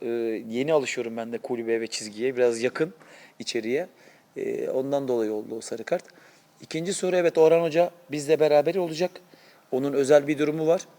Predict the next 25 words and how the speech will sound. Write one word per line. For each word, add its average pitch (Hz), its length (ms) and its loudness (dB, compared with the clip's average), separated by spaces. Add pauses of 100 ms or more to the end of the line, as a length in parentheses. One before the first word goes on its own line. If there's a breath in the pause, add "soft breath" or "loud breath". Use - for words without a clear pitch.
(120)
Ee, 113 800 2 (720 loud breath)
e, 107 320 -2
belli 139 220 2
dönemler 135 380 -2
bizle 120 260 0
beraber 123 320 2
olacak. 147 400 -6 (100)
E, 110 420 -4
bizim 123 200 -8
planlamamızda, 127 640 -2
antrenmanlarımızı 127 760 -6
planlamamızda, 117 580 -6
programlamamızda 120 880 -4 (380 loud breath)
analiz 135 320 -6
ekibinin 120 420 -8
başında 131 380 -4
ve 120 120 -4
benim 123 260 -6
birinci 131 280 -4
yardımcı 117 300 -4
olarak 143 240 -6
bizle 127 240 -4
beraber 123 360 -4
devam 131 240 0
edecek. 110 300 -14